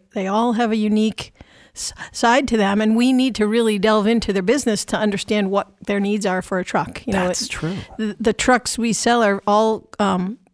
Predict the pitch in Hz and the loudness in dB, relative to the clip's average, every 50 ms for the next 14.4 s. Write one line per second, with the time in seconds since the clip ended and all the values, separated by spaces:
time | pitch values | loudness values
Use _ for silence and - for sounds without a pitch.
0 | _ _ _ - _ - 233 220 208 - - 226 214 202 190 208 220 220 220 - | _ _ _ -14 _ -2 0 0 0 0 0 0 0 2 2 2 2 0 0 -2
1 | - - 202 190 - - 214 202 202 - - - - 233 208 - - - - 214 | -2 -2 -2 0 0 0 0 0 -2 -4 -4 0 0 0 0 0 -4 -4 -2 0
2 | 202 202 190 185 185 - - _ _ 214 196 208 208 190 - 196 190 - - - | 0 0 -2 -4 -6 -10 -14 _ _ -4 -2 -2 -2 0 -2 -4 -4 -4 -6 -4
3 | - - 208 208 - - - - - 226 214 214 220 220 220 208 208 - - - | -2 -2 -2 -2 -2 -8 -6 -2 0 0 2 2 2 2 0 0 0 0 0 0
4 | 262 269 - - 294 277 302 294 254 226 - 127 110 117 107 190 175 - 226 226 | 0 0 0 -2 -2 0 0 2 2 4 4 4 4 2 0 0 0 2 2 2
5 | - 196 190 - - 196 196 196 202 202 190 - - - - - - _ - - | 0 -2 -4 -2 -2 0 2 2 2 0 -2 -4 -8 -16 -20 -20 -20 _ -4 -2
6 | 220 214 220 214 185 - - - 226 220 220 220 220 214 190 185 185 - 208 202 | 0 2 2 0 -2 -2 -2 0 0 2 2 2 0 0 -2 -2 -2 -2 0 0
7 | 196 196 - - - - 202 185 180 - - - - - - _ - 214 208 208 | 0 0 -2 -4 -2 -2 -2 -2 -2 -4 -10 -18 -20 -20 -20 _ -4 -2 0 0
8 | 202 190 - - - 208 202 208 208 202 196 190 180 185 196 196 196 214 220 226 | 0 -2 -2 -2 -2 0 2 2 2 0 0 0 0 0 0 0 0 0 0 0
9 | 226 - - 185 180 190 190 190 196 190 - 190 190 190 185 185 185 196 220 247 | 0 -2 -2 -2 -2 -2 -2 -4 -4 -4 -4 -4 -4 -4 -4 -4 -4 -6 -6 -8
10 | - - - 196 180 175 180 175 190 190 190 185 208 190 202 208 - 233 196 185 | -10 -10 -6 -4 -4 -4 -4 -4 -4 -4 -4 -2 -2 -2 -2 0 0 -2 -2 -2
11 | 185 185 190 185 - - - - 208 190 180 - - 180 180 - - - 220 - | -2 -2 -4 -4 -4 -2 -2 -2 0 0 0 0 0 0 -2 -2 -4 -4 -4 -4
12 | - 92 95 - 240 240 262 262 247 202 240 233 - - 214 202 - - 214 190 | -2 -2 0 2 2 2 2 2 2 2 2 0 2 0 -2 -2 0 0 0 0
13 | 185 185 180 190 220 240 - - - - 196 190 185 196 190 - 113 107 101 90 | 0 0 0 0 0 0 0 0 0 0 2 2 0 -2 -2 0 0 2 2 0
14 | - 190 - - - 202 190 - | 0 -4 -6 -4 -2 -2 -2 -2